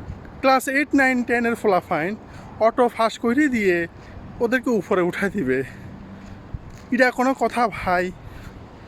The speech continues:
তোরা যদি অটো ফাঁসই করিস, তালি ফরে কোটা আন্দোলন, এই মেদা মেদা করে চিল্লে আসছিস কিসের জন্যে? আর তোরা কেরা রে ভাই?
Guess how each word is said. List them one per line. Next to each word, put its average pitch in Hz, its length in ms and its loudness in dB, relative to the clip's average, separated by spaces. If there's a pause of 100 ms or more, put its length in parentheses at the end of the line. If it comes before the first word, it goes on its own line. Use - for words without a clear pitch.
(480)
তোরা 247 200 6
যদি 262 140 0
অটো 196 260 4
ফাঁসই 175 300 0
করিস, 196 380 4
তালি 208 220 0
ফরে 233 200 -2
কোটা 180 380 0
আন্দোলন, 156 420 2 (340)
এই 185 60 0
মেদা 180 360 2
মেদা 170 280 0
করে 247 180 0
চিল্লে 165 300 0
আসছিস 160 440 -2
কিসের 240 280 -2
জন্যে? 156 320 0 (920)
আর 190 120 -2
তোরা 247 140 2
কেরা 254 340 4
রে 196 100 4
ভাই? 165 400 0